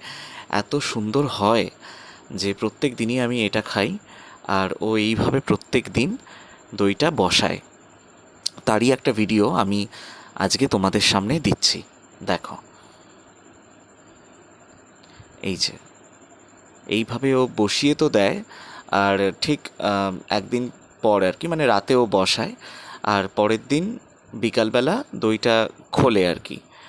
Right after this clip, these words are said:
এই যে এটা হচ্ছে তার পরের দিন আর কি, বিকালবেলা দইটা খুলেছে। তো দইটা দেখেছো একদম পুরো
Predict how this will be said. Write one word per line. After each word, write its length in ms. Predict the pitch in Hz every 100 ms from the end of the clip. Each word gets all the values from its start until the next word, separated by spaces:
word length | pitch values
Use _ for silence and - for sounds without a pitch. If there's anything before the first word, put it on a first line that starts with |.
| - - - _ -
এই 140 | - 95
যে 160 | 95 90 -
এটা 220 | 107 120
হচ্ছে 340 | 113 117 - 127 127 120 - - _ _ _ _ _ -
তার 160 | 139
পরের 300 | 143 127 107
দিন 140 | 95 95
আর 120 | 95 -
কি, 60 | 147
বিকালবেলা 440 | 107 104 95 101 104
দইটা 260 | 98 104
খুলেছে। 540 | 104 - 110 101 - 180 - - - - - -
তো 60 | 98
দইটা 280 | 104 104 117
দেখেছো 320 | 104 143 -
একদম 300 | 123 98 110
পুরো 220 | 110 117